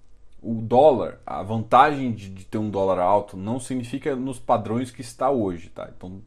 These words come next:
tome cuidado pra não pegar esse viés aí. Mas um dólar alto versus uma economia mais fraca, você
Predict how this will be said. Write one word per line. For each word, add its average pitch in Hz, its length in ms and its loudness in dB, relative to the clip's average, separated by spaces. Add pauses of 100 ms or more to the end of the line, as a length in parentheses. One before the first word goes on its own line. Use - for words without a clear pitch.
(180)
tome 104 160 -8
cuidado 110 340 0
pra 113 140 -8
não 117 160 -2
pegar 110 280 -2
esse 107 200 -8
viés 101 440 -2
aí. 92 280 -6 (360)
Mas 107 200 -2
um 135 100 0
dólar 131 340 6
alto 120 480 4 (420)
versus 113 340 4
uma 123 120 0
economia 110 360 -2
mais 98 220 -6
fraca, 117 500 -2
você 110 400 -6